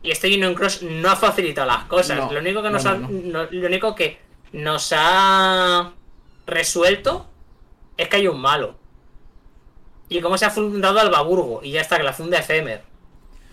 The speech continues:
Speaker 2: Pero, por ejemplo, e-, es de Union Cross lo que quiero decir.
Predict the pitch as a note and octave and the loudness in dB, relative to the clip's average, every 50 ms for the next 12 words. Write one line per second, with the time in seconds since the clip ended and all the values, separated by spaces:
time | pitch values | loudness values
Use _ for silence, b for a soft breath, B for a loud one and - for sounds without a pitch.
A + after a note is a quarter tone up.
0 | b b b b b b - - - - - - - - - - D#3+ D#3 D#3 D#3 | b b b b b b -20 -20 -20 -20 -20 -20 -20 -14 -10 -8 -4 -4 -2 -2
1 | D3+ D3+ D3+ D3+ - - D3+ D3 - D#3+ D#3+ E3+ D#3+ - - - E3+ F3 - F3 | -4 -4 -6 -8 -8 -8 -8 -6 -6 -8 -8 -10 -12 -14 -10 -8 -8 -6 -2 -2
2 | F#3 F3+ G3 A3 G#3+ F#3 F#3 F#3+ F#3+ F#3 F3 D#3+ C3 C#3+ D3 D3 C#3+ D3 C#3 C3 | -2 0 0 0 0 0 -2 -4 -6 -6 -8 -8 -6 -4 -4 -4 -4 -4 -6 -8
3 | C3+ C#3+ D3 C3+ C#3 C3+ B2+ C3 C#3 B2+ B2 B2+ | -6 -6 -6 -6 -6 -6 -6 -8 -8 -8 -8 -8